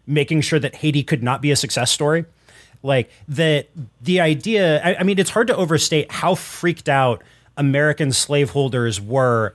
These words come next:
by the prospect of an enormous slave rebellion right off the coast of the United States.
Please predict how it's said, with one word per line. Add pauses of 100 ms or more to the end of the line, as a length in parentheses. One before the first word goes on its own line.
(120)
by
the
prospect
of
an
enormous
slave
rebellion (400)
right
off
the
coast
of
the
United
States.